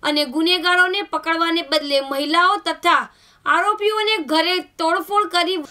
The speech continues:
વાહનોની હવા કાઢવા સહિતનો બળ પ્રયોગ કર્યો હોવાની ફરિયાદ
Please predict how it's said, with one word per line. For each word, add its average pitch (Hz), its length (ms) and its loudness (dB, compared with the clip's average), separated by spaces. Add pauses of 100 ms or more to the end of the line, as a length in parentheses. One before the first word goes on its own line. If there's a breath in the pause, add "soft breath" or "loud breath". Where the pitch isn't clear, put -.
(160)
વાહનોની 427 720 2
હવા 349 260 2
કાઢવા 381 360 0
સહિતનો 359 580 -4
બળ 330 300 0
પ્રયોગ 349 280 0
કર્યો 311 360 0
હોવાની 311 420 -2
ફરિયાદ 320 460 -2